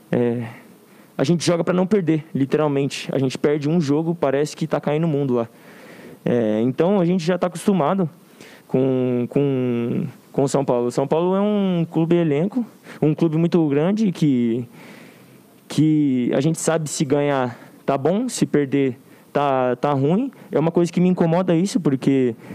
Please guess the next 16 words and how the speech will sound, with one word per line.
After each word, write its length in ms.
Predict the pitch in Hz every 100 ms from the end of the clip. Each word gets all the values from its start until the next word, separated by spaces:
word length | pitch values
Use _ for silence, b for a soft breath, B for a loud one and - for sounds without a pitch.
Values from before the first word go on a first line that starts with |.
| B
muitas 280 | - 139 156
das 200 | 147 139
vezes 280 | 135 147 135
a 40 |
gente 280 | 143 147 -
faz 320 | - 143 160
grandes 340 | 139 156 165 139
jogos, 460 | 131 143 196 - B B
a 80 | 135
gente 180 | 170 165
sabe 260 | 170 185
que 120 | 156
todo 200 | 143 147
mundo 200 | 165 160
quer 120 | 151 156
ganhar, 400 | 147 127 143